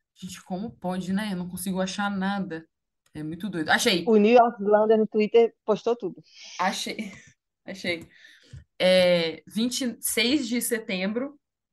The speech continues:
Speaker 1: contra o Rangers, vinte e sete de setembro contra o Flyers, vinte e nove de setembro contra o Rangers, dois de outubro contra o Devils, cinco de outubro contra o Flyers e seis de outubro contra o Devils. É, então, setembro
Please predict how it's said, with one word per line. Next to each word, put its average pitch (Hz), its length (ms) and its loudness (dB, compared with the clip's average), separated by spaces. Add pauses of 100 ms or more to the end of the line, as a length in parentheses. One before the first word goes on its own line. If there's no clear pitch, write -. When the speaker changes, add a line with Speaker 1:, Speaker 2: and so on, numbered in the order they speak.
(1160)
Speaker 1:
contra 190 220 0
o 185 40 -2
Rangers, 202 460 -2
vinte 202 220 -4
e - 20 -4
sete 214 400 0
de 202 120 -8
setembro 190 480 -6
contra 185 220 -10
o 180 40 -14
Flyers, 185 580 -4 (380)
vinte 185 160 -6
e 202 40 -2
nove 208 220 0
de 208 60 -10
setembro 214 380 -4
contra 190 220 -6
o 185 40 -4
Rangers, 180 540 -6
dois 208 240 0
de 254 80 2
outubro 233 440 -2
contra 190 240 -8
o 170 40 -16
Devils, 180 480 -4 (260)
cinco 226 300 -4
de 226 80 0
outubro 220 380 -4
contra 190 220 -10
o - 40 -20
Flyers 190 640 -4
e 202 80 -8
seis 190 260 -4
de 202 80 -8
outubro 190 340 -10
contra 185 240 -10
o 190 40 -8
Devils. 165 440 -12 (800)
É, 196 460 4
então, 240 180 0
setembro 254 560 2